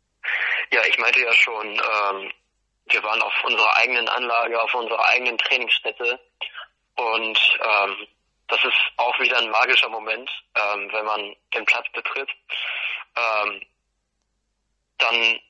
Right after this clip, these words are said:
die russische Nationalhymne ertönt, äh, ähm,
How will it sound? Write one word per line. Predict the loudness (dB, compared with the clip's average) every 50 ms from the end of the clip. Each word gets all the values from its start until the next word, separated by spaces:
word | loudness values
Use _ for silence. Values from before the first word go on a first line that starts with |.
| 0
die | 0 2
russische | 0 0 2 4 4 4 2
Nationalhymne | 2 -4 -8 -8 -8 -6 -4 -2 0 2 2 2 2 0 -2 0 0 2 2
ertönt, | 2 2 0 0 -2 -2 -4 -4 -6 -10 -16 _ -18 -16 -4 -2
äh, | 0
ähm, | 2 2 2 2 2 0 0 -2 -6 -10